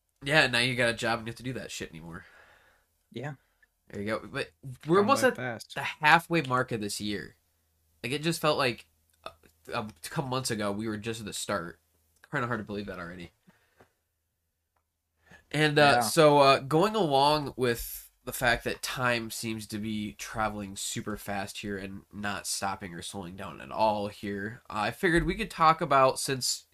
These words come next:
Speaker 1: it's sadly to say it's gonna be here before we know it, but I thought it'd be good to know,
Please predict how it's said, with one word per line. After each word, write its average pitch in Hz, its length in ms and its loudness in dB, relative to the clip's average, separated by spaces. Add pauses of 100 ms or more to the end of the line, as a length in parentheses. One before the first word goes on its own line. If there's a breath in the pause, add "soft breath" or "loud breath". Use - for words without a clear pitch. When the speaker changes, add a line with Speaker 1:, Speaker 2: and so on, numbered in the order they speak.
(100)
Speaker 1:
it's 127 220 -8
sadly 131 320 2
to 110 80 0
say 165 240 6
it's 117 100 0
gonna 117 100 -8
be 110 100 -2
here 120 100 -2
before 110 220 -4
we 101 120 -4
know 117 300 0
it, 107 180 -2 (460 soft breath)
but 123 320 4 (720)
I 151 100 6
thought 170 200 4
it'd 156 80 4
be 143 80 -2
good 127 280 0
to 127 80 -2
know, 110 400 -6